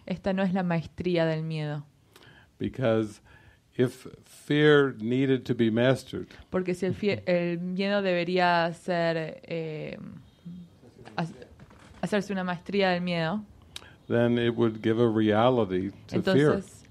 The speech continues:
Speaker 1: le daría la realidad al miedo.
Speaker 2: Uh,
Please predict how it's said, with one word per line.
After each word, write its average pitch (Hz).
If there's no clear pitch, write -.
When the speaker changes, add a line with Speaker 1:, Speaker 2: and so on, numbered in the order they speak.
Speaker 1:
le 180
daría 180
la 180
realidad 170
al 170
miedo. 170
Speaker 2:
Uh, 107